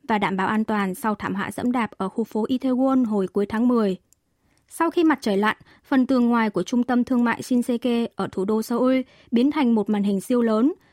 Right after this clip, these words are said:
chiếu những hình ảnh sinh động đầy màu sắc chủ đề cuối năm, khiến người dân thủ đô hết sức hào hứng và thích thú. Độ phân giải của màn hình này cao gấp đôi so với thông thường, kích thước cũng lớn hơn, nhưng ngược lại,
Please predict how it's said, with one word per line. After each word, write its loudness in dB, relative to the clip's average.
chiếu 0
những 4
hình 4
ảnh -2
sinh 0
động 0
đầy 0
màu -2
sắc -4
chủ -2
đề -2
cuối -2
năm, 4
khiến 2
người 4
dân 2
thủ 0
đô 0
hết -4
sức -4
hào -2
hứng 2
và -2
thích -8
thú. 2
Độ 2
phân 2
giải 0
của -2
màn 2
hình 2
này 0
cao -2
gấp -4
đôi 2
so -2
với 0
thông 0
thường, 0
kích 0
thước -2
cũng 2
lớn 4
hơn, 4
nhưng 4
ngược 0
lại, 0